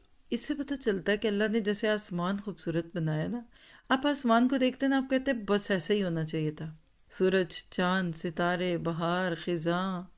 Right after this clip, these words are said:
समंदर, कायनात की एक एक चीज़ जो अल्लाह का masterpiece है, उसको आप देखते हैं ना,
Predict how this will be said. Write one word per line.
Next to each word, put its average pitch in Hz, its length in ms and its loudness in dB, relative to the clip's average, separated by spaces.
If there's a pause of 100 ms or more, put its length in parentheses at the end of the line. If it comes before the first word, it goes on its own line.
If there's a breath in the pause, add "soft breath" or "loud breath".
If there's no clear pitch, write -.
समंदर, 202 580 -2 (500 soft breath)
कायनात 254 500 6
की 285 200 -2
एक 262 280 6
एक 277 180 0
चीज़ 220 380 4
जो 220 120 6
अल्लाह 190 520 4
का 196 140 4
masterpiece 180 680 2
है, 196 60 4
उसको 208 200 -2
आप 208 60 2
देखते 170 380 0
हैं 220 80 2
ना, 208 160 -6